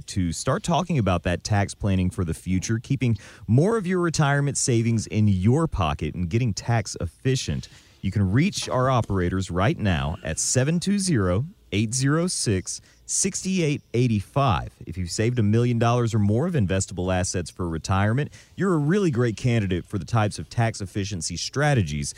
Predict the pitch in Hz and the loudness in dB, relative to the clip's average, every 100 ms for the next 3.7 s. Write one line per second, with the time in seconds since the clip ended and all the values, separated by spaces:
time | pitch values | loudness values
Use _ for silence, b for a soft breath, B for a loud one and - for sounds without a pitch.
0 | B B - 104 - 143 147 147 107 110 | B B -2 -2 0 2 2 2 2 2
1 | 104 117 117 104 107 90 78 - 92 107 | 2 4 4 4 4 2 0 0 2 2
2 | - 92 - 92 87 - - 90 73 104 | 0 -6 -4 -4 -4 -6 -6 -4 -2 -2
3 | 117 127 135 120 87 71 - | 0 -2 -2 -2 -2 -2 -6